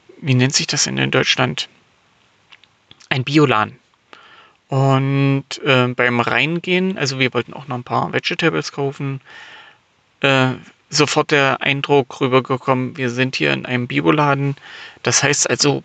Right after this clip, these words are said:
Bioläden sind zumindest in Großbritannien und Deutschland sehr ähnlich,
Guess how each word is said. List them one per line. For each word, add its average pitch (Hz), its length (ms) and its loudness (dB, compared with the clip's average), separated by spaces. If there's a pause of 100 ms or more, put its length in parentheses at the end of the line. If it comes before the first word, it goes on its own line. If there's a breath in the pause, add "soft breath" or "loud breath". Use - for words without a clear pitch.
Bioläden 139 880 4
sind - 560 -2 (340 loud breath)
zumindest 117 400 -2
in 147 100 -8
Großbritannien 147 1080 0
und 135 240 -8
Deutschland 127 640 0 (120)
sehr 123 640 0 (160)
ähnlich, 139 680 -2